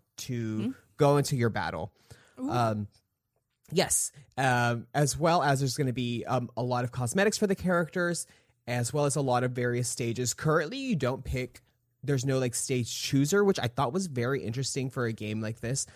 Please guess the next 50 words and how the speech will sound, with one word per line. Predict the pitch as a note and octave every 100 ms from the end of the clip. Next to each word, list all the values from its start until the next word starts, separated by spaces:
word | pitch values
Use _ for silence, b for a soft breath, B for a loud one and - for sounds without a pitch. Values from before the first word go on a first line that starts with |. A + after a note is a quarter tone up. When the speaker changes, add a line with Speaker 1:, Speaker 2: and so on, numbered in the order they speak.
| b b b
Speaker 2:
So | A#2
Speaker 1:
Um, | A#2+ A2
Speaker 2:
stage | - - F3+ A3 -
chooser? | - F4+ G4+
So | - C4
it's | B3+
just | C4
Speaker 1:
yeah, | E3+
Speaker 2:
random | D#3 F#3 C#4
every | D4 E4
time, | - -
Speaker 1:
it's | D#4+
Speaker 2:
or, |
like, | - F3
what? | D#3+ -
Speaker 1:
randomized, | E3+ C#3+ B2+ C3 -
yes. | B2 G#2+ - -
Um, | B2 A#2 A#2 -
Speaker 2:
Oh. | A4+ B4 -
Speaker 1:
apparently, | - A3+ B3+
though, | E3 E3 D#3
the | C#3 C3+ B2+ B2
levels | B2 D3+ G3 G3+ B2
do | - F#3
play | - F#3
a | E3
lot | B2 A#2+ A2+ B2+
into, | B2 B2+ - - B2 B2 B2+ B2 B2 G#2+
um, | B2
how | B2
your | D3+ F#3+
game | E3+ D3+
is | C#3
gonna | C3
go. | G#2+ B2+ A#2+
So | - C#3+
I'm | C3 B2
very | C3+ E3+ F#3
intrigued | C#3+ D3 A#2+
to | B2+
see | -
how | A#2
that's | G#2+ G#2
gonna | A#2+ A2+
play | - A2+
into | G#2 A2
it. | A3+ G#2
Speaker 2:
Okay, | - D4+ - G#3+
interesting. | G#3+ G#3 - B2+
Speaker 1:
Um, | A#2+ A2+ G#2+